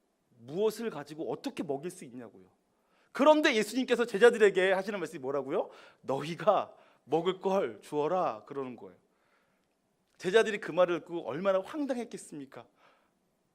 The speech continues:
되지도 않는 말을 하시는 거죠, 예수님께서. 그렇다면 예수님께서는 그 모든 상황을 뻔히 다 아실 텐데 제자들이 얼마나 피곤하고 힘들고 지쳐 있는지, 얼마나 많이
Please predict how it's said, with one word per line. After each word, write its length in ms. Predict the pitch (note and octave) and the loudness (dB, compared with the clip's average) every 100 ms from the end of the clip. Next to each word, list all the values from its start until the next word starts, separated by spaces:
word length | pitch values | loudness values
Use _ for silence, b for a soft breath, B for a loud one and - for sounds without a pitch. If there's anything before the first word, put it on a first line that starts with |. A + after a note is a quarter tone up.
| _ _ _ _ _ _ _ _ _ _ - | _ _ _ _ _ _ _ _ _ _ -4
되지도 400 | F3 G#3 D#4 B3+ | -2 0 2 2
않는 200 | F#3+ F#3 | 2 -4
말을 200 | B2+ C#3 | -8 -10
하시는 280 | - E3 | -14 -14
거죠, 480 | C3 G#2 F#2+ F#2 F#2+ _ _ _ _ | -14 -18 -20 -20 -20 _ _ _ _
예수님께서. 640 | B2+ C3+ F#3 C#3+ F#2+ - _ _ _ _ _ _ _ _ _ _ B B B | -12 -8 -10 -10 -16 -20 _ _ _ _ _ _ _ _ _ _ B B B
그렇다면 440 | C3+ - C#3 C#3+ | -18 -14 -12 -12
예수님께서는 880 | G#2 - D#3 D3+ - C3+ C3 A2 F#2 _ _ _ _ _ _ _ _ _ _ | -14 -14 -14 -14 -12 -14 -12 -16 -20 _ _ _ _ _ _ _ _ _ _
그 120 | - | -12
모든 320 | F3 C#3+ F3+ | -8 -8 -8
상황을 400 | F#3+ F#3 F3 E3+ E3 _ _ | -10 -8 -8 -8 -10 _ _
뻔히 200 | - C4+ | -2 0
다 140 | B3 A#2+ | -2 -8
아실 240 | A2 - | -14 -20
텐데 340 | - G2+ F2 _ _ _ _ _ | -20 -20 -20 _ _ _ _ _
제자들이 480 | - D3 F3 D#3 E3+ - | -12 -4 -4 -2 -8 -8
얼마나 360 | B2 D3+ D#3+ | -10 -8 -10
피곤하고 640 | D#3 - - A3 G3 E3+ E3+ | -12 -16 -10 -6 -6 -6 -10
힘들고 460 | A3+ G3+ F#3 F3 | -10 -10 -10 -12
지쳐 380 | E3 - - G3 | -12 -20 -14 -12
있는지, 500 | B2+ B2+ B2 A#2 A#2+ | -10 -10 -12 -14 -14
얼마나 420 | - D3+ G3 F#3+ | -8 -4 -2 -2
많이 440 | E3 B2 C3+ G#3+ | -2 -4 -4 -8